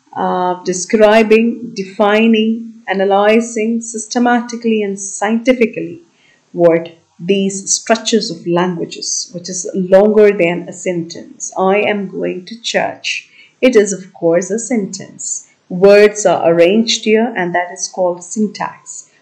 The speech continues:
Words are, "I am going to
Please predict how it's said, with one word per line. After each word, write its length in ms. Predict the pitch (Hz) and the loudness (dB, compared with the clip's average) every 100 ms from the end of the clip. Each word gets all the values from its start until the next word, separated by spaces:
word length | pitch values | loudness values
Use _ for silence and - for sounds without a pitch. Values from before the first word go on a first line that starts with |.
| _ | _
Words 480 | 175 190 196 202 196 | 2 6 6 4 0
are, 500 | - 175 175 220 - _ 208 | 0 2 2 0 -6 _ 0
"I 480 | 202 170 165 170 _ _ - | 2 2 -2 -8 _ _ -2
am 520 | 208 170 156 160 - 185 | 2 2 -2 -8 -14 -2
going 560 | 202 185 185 175 170 - | 2 2 0 -6 -10 -10
to 420 | - 180 175 170 | 0 2 2 -2